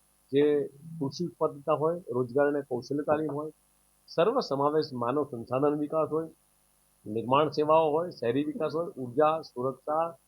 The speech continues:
ઇન્ફ્રાસ્ટ્રક્ચર લેવલે, innovation and research development અને, અ, અ, નેક્સ્ટ જનરેશન રિફોર્મ, આવી અલગ અલગ નવ સેગમેન્ટમાં આખું બજેટ ફાળવવામાં આવ્યું છે. લગભગ અગિયાર પોઇન્ટ અગિયાર લાખ કરોડ રૂપિયા ઇન્ફ્રાસ્ટ્રક્ચર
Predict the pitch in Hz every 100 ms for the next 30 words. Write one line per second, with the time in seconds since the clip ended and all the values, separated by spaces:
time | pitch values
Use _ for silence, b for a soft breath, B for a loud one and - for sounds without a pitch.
0 | _ _ _ - 127 127 160 - - 160
1 | 160 156 165 180 120 131 147 139 160 156
2 | 147 123 156 151 151 151 160 143 139 196
3 | 254 _ _ - - 131 127 139 _ 131
4 | 123 143 143 - 214 - - 139 151 151
5 | 170 147 135 160 120 - _ _ _ _
6 | - 165 247 269 151 180 202 226 240 233
7 | 160 180 190 160 156 170 175 180 190 170
8 | - 170 - 113 139 131 135 151 156 160
9 | 165 - 202 - - _ _ - - -
10 | - _ _ _ 139 139 180 214 208 _
11 | _ _ - 135 147 196 202 190 147 147
12 | 165 147 160 - 165 160 156 170 - 127
13 | 120 147 143 151 165